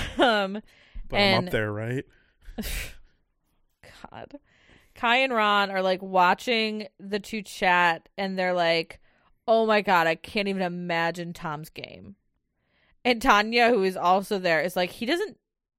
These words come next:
Speaker 1: do anything.
Speaker 2: He just looks at
Speaker 1: He
Speaker 2: you.
Speaker 1: just looks at you."
Speaker 2: Apparently
Speaker 1: That's
Speaker 2: it
Speaker 1: it.
Speaker 2: works, though. I don't know. Apparently it works.
Speaker 1: <laughs> But it is funny that they, like,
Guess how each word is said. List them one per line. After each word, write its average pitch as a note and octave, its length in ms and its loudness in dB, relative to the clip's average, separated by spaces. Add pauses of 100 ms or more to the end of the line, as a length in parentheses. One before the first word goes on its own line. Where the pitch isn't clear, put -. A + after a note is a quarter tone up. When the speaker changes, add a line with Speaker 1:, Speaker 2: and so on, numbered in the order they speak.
(160)
Speaker 1:
do A#3 180 -2
anything. D#3+ 520 -8
Speaker 2:
He D#3 120 -6
just D3 160 -8
looks C#3 220 -6
at C3 80 -8
Speaker 1:
He B3 60 -4
Speaker 2:
you. G#3+ 40 -6
Speaker 1:
just A#3 220 -6
looks - 360 2
at F#3 140 -4
you." A#2+ 540 -10 (720)
Speaker 2:
Apparently F3+ 320 -2
Speaker 1:
That's G3+ 80 4
Speaker 2:
it E3 40 2
Speaker 1:
it. D#3+ 40 0
Speaker 2:
works, C#3+ 200 -6
though. A2 200 -12 (840)
I - 40 -16
don't A2 180 -14
know. C#2+ 120 -18
Apparently - 380 -8
it - 80 -8
works. F#4+ 200 2 (440)
Speaker 1:
<laughs> B4+ 400 -10
But D#4 100 4
it D#4+ 80 4
is E4 260 0
funny C4+ 380 -2
that G#3 180 -4
they, G#3+ 140 2
like, G3+ 260 2